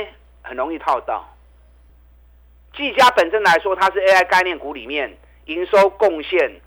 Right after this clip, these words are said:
最早开始出现的，而且营收从一个月七十几亿到现在一百六十七亿，已经翻倍了。那股价反正是跌最深的，哦，所以类似这样的标的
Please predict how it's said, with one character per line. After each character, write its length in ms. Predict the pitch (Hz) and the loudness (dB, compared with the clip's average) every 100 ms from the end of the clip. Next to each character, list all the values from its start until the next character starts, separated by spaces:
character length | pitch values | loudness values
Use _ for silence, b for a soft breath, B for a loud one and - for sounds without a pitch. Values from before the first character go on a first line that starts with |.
| _ - | _ -4
最 240 | 233 175 | 0 0
早 240 | - 110 110 | 0 0 -2
开 220 | - 160 | 0 0
始 260 | 151 113 87 - _ _ - | 0 -8 -20 -20 _ _ -18
出 200 | - 147 | -14 -8
现 320 | 156 120 98 | -6 -6 -8
的， 140 | 85 - _ _ _ _ _ _ _ _ _ | -20 -20 _ _ _ _ _ _ _ _ _
而 140 | 170 | 0
且 220 | 220 226 180 | 4 2 2
营 160 | 185 | -2
收 180 | 196 226 | 0 2
从 340 | 214 170 170 185 _ _ - - - - - | 2 2 0 -6 _ _ -20 -20 -20 -20 -12
一 80 | 196 | -2
个 120 | 196 | 0
月 200 | 220 220 | 2 2
七 220 | - 214 196 | 0 -6 -12
十 100 | - | -12
几 160 | 139 | -14
亿 380 | 156 185 143 85 - - - | -12 -12 -14 -16 -20 -20 -4
到 160 | 233 214 | 2 2
现 180 | 214 190 | 2 4
在 140 | 185 175 | 4 4
一 60 | 196 | 0
百 280 | - 117 113 | -2 0 0
六 180 | 170 | -2
十 100 | 143 127 | -4 -8
七 220 | - 135 | -16 -16
亿， 300 | 135 131 92 b | -16 -20 -20 b
已 80 | - | -16
经 180 | 175 180 | -10 -8
翻 260 | - 147 147 | -2 -2 -2
倍 260 | 147 110 82 | -8 -8 -10
了。 100 | - - - _ _ _ _ _ | -20 -20 -20 _ _ _ _ _
那 100 | 226 214 | -4 -4
股 200 | 320 302 | -4 0
价 160 | 214 | 2
反 180 | 160 127 | 2 0
正 80 | 151 | -4
是 60 | 156 | -6
跌 200 | - - | -6 -6
最 220 | 139 110 | -6 -8
深 220 | - 95 95 | -12 -14 -16
的， 140 | 82 - _ _ _ _ _ _ _ _ | -20 -20 _ _ _ _ _ _ _ _
哦， 100 | - | -6
所 100 | 170 | -2
以 40 | 196 | 2
类 80 | 277 | 2
似 80 | 247 | 2
这 80 | |
样 160 | 233 240 | 2 2
的 60 | 220 | 4
标 260 | 226 220 | 4 4
的 340 | 220 208 123 | 4 -4 -10